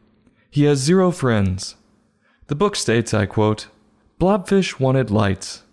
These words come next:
and friends, and definitely treats," end quote. He thought of two ways of getting those things he wanted. One was to throw a party,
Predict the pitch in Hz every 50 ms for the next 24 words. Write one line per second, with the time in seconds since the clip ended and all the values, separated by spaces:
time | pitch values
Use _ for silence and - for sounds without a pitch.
0 | _ _ _ _ _ - 143 156 160 - - 202 196 175 123 101 98 101 - -
1 | - _ _ _ _ _ _ _ _ _ _ - 139 143 135 127 175 185 180 185
2 | 190 190 185 185 180 185 - - 127 113 101 98 - - - - - _ _ _
3 | _ _ _ _ _ _ - 127 123 117 110 - - 110 98 95 98 - - _
4 | _ _ _ _ _ _ _ _ _ _ _ _ _ _ _ _ - 165 - 202
5 | 202 196 139 - - 165 170 143 127 120 127 127 123 123 107 101 - 107 107 107
6 | 107 107 104 104 104 - - 104 101 104 104 98 110 107 101 101 101 101 95 95
7 | 95 95 - _ _ _ _ _ _ _ _ _ _ - 107 110 120 127 127 123
8 | 123 120 113 - - 110 101 - 113 113 113 110 104 - 110 107 110 117 127 139
9 | 139 131 -